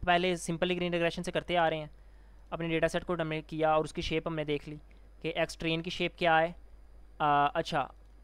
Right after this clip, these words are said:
अब यहाँ पे मैंने किया क्या, मैंने ट्वेंटी परसेंट डेटा, आ, एक्स टेस्ट में स्प्लिट कर दिया और टेन पर, एटी परसेंट एक्स ट्रेन में डाल दिया। तो basically ये हुआ, देखो ट्वेंटी परसेंट डेटा चला गया, आ,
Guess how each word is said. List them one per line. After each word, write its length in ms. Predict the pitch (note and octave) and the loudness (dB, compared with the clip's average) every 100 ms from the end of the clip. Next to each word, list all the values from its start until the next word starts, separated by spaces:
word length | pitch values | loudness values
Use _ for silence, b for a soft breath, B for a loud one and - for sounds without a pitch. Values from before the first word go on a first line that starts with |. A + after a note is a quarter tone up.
| - | -6
अब 140 | E3 | 0
यहाँ 200 | F#3+ G#3 | 2 4
पे 80 | A3+ | 4
मैंने 160 | A3+ G#3+ | 0 0
किया 240 | G3 G#3 | 0 2
क्या, 180 | G3 D#3+ | 2 0
मैंने 140 | F3+ | 0
ट्वेंटी 280 | G3 F#3 G#3 | 0 -2 0
परसेंट 280 | G3+ G#3 A3+ | -2 -2 0
डेटा, 260 | F3 D#3+ F3+ G#3+ - - | 0 4 4 2 -4 -2
आ, 120 | F3 E3+ | 2 4
एक्स 260 | F3 - | 2 0
टेस्ट 200 | G3 F3+ | 0 0
में 80 | G#3 | -2
स्प्लिट 280 | G3 F#3+ G3+ | -4 -4 0
कर 140 | G#3 | 0
दिया 160 | F#3 G3 | 2 0
और 40 | |
टेन 180 | F#3+ F#3 | 2 0
पर, 320 | F3+ F3+ E3+ | 2 2 2
एटी 300 | E3+ E3+ E3 | 0 0 0
परसेंट 280 | F3+ F#3+ G3 | -2 -2 -2
एक्स 140 | F#3+ - | -4 -4
ट्रेन 200 | D#3+ D3+ | -4 0
में 100 | D3+ | 2
डाल 180 | C3+ | 2
दिया। 200 | C3 C3 - b b b b - | 0 -8 -10 b b b b -2
तो 120 | F3+ F3+ | 0 2
basically 400 | F3 E3+ F3+ F3+ | 2 0 -2 0
ये 160 | E3+ | 4
हुआ, 220 | D#3 C3+ | 4 4
देखो 280 | C#3 C#3 D3+ | 2 0 -2
ट्वेंटी 280 | D3 E3+ F3 | -2 -2 2
परसेंट 260 | F3 F#3+ F3 | 2 2 0
डेटा 200 | D#3+ E3 | 0 0
चला 240 | D#3 C#3 | 0 0
गया, 180 | C#3+ D3 | 2 -2
आ, 1300 | F3 - - - - - - D3 C#3 C3+ C3 C3+ | -4 -14 -20 -20 -20 -10 0 4 4 4 2 -2